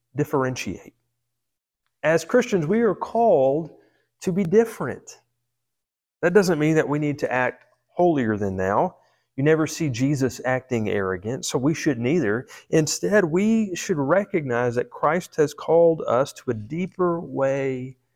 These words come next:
of life. As the Apostle Paul says, "Don't be conformed to the patterns of this world, but be transformed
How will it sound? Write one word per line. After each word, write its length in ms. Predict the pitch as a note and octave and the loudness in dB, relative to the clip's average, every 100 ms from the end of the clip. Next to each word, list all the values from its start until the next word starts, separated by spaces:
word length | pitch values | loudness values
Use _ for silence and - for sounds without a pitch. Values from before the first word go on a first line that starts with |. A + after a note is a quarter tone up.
| _ _ _ _ | _ _ _ _
of 160 | A#2+ G#2+ | -6 -4
life. 500 | E2+ - - - _ _ _ _ _ _ _ _ _ - | -8 -10 -18 -20 _ _ _ _ _ _ _ _ _ 2
As 220 | C3+ B2 | 2 4
the 60 | A#2+ | 0
Apostle 500 | A2+ C#3+ D3 - B2 | 2 2 2 -2 -4
Paul 300 | - C#3 C#3 | 0 2 0
says, 560 | - G#2 F#2 G2 - - _ _ _ _ _ _ | -2 -4 -4 -6 -10 -16 _ _ _ _ _ _
"Don't 200 | D#3 E3 | 0 2
be 100 | F#3 | -2
conformed 800 | - D3+ A#2+ - D#3 D3 A2 A2 - | 0 0 0 0 4 4 2 -2 -12
to 140 | - | -6
the 80 | A#2 | -4
patterns 560 | - - C#3+ C#3 B2+ A#2+ | -2 2 4 4 0 -2
of 240 | A#2 A#2 | -4 -4
this 260 | G#2+ G2 - | -8 -12 -6
world, 260 | A#2+ A2 | -2 -2
but 160 | G#2+ - | -4 -6
be 140 | B2 | -6
transformed 1120 | B2 - - D#3 E3 F3+ E3+ - - F2 - | -6 -8 -8 -4 -2 -2 -4 -10 -18 -18 -20